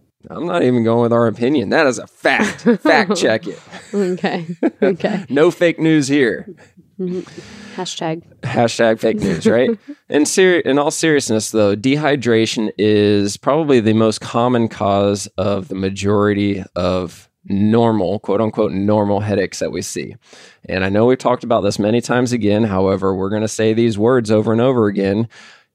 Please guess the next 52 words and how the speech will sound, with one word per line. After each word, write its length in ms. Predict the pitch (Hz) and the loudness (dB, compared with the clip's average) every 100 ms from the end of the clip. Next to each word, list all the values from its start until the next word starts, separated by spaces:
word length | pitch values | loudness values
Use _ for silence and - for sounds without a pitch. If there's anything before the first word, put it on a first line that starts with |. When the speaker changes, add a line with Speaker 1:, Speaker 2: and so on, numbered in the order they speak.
| _ _ _ | _ _ _
Speaker 1:
You 220 | - 110 | 0 2
need 340 | 107 120 151 156 | 4 2 2 0
to 80 | |
be 240 | 151 120 123 | 0 0 2
reminded 840 | 131 113 101 110 123 151 156 196 - _ - | 2 2 0 0 0 0 -2 -6 -12 _ -10
more 320 | 98 113 117 | -2 2 2
than 160 | 113 | 2
you 80 | 107 | 2
need 240 | 104 110 101 | 2 0 0
something 440 | 107 104 98 101 | -4 -2 -2 0
new. 240 | 104 92 | 0 -2
So 160 | - 95 | -4 -4
we 100 | 98 | -4
don't 300 | 98 113 123 | -2 0 0
always 420 | - 110 110 110 | 0 2 2 0
need 140 | 107 98 | -2 -4
to 80 | |
give 200 | 101 104 | -2 -2
you 120 | 101 104 | 0 0
new 240 | 110 107 | 2 0
information 600 | 107 101 107 117 - 135 | -2 -2 0 2 0 0
as 200 | 110 98 | 0 0
much 240 | 104 110 | -2 -2
as 100 | 107 | -2
we 100 | 101 | -4
just 360 | 101 120 131 - | -2 0 0 2
need 160 | 120 113 | 0 2
to 80 | |
remind 520 | 107 98 98 113 123 98 | 2 2 2 2 2 2
you 240 | 98 101 | 2 2
of 100 | 95 | 0
the 80 | 101 | -4
things 240 | - 101 98 | -4 -4 -2
that 160 | 101 107 | -4 -4
you 60 | |
should 320 | 95 - 90 | -4 -2 -4
be 120 | 101 107 | 0 -2
doing 320 | 92 95 92 | 0 0 0
every 180 | 82 92 | -4 -6
single 300 | 92 92 101 | -4 -4 -2
day. 280 | 131 143 | 0 2
So 200 | 104 101 | 0 -4
dehydration, 840 | 101 135 131 135 131 139 143 131 123 | -4 -4 0 0 0 0 -2 -2 -4
how 120 | 123 | -2
much 220 | 143 135 | -2 -2
water 260 | 139 147 143 | 0 0 0
should 160 | - 139 | 0 0
we 100 | 139 | 2
be 140 | 143 | 0
drinking 400 | 127 143 143 143 | 2 0 2 0
every 220 | 143 147 | 0 0
day? 500 | 139 156 156 160 139 | 2 2 4 2 -2